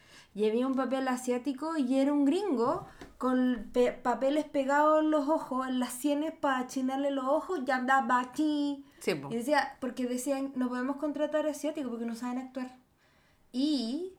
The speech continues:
Speaker 1: veinte años antes pintaban a los actores negros,
Speaker 2: Sí, pues también.
Speaker 1: a los blancos los pintaban negros, decían, "Lo que pasa es que los negros no pueden actuar". Y así, entonces estamos hablando de una industria y de una academia, nosotros damos los Oscar y toda la weá, pero
Speaker 2: Sí.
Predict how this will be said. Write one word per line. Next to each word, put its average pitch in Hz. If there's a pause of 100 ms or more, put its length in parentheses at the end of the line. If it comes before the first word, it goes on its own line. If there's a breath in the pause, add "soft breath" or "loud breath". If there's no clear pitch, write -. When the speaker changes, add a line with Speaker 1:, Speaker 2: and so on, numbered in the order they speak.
(280 soft breath)
Speaker 1:
veinte 233
años 269
antes 349 (600)
pintaban 254
a 262
los 269
actores 269
negros, 294
Speaker 2:
Sí, 185
pues 156
también. 143 (200 loud breath)
Speaker 1:
a 214
los 220
blancos 277
los 233
pintaban 247
negros, 320
decían, 254
"Lo 214
que 208
pasa 208
es 220
que 214
los 214
negros 214
no 214
pueden 214
actuar". 254 (640 soft breath)
Y 220
así, 269
entonces 214
estamos 262
hablando 269
de 214
una 202
industria 196
y 196
de 190
una 180
academia, 208
nosotros 185
damos 180
los 180
Oscar 175
y -
toda 175
la 180
weá, 254
pero 196
Speaker 2:
Sí. 185